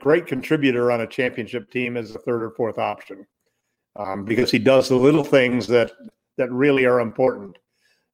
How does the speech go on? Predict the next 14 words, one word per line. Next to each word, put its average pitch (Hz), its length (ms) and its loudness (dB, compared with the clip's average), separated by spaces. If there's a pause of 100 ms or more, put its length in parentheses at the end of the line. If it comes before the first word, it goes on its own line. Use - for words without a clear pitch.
(120)
He's 104 180 -6
a 113 80 -4
great, 120 480 2
great 123 340 2
passer. 117 500 0
He's 104 200 -2
a 104 60 -10
great 135 360 0
defender. 120 640 -4 (520)
Uh, 104 240 0
he's 113 240 0
proven 143 420 4
now 135 300 4
that 117 220 0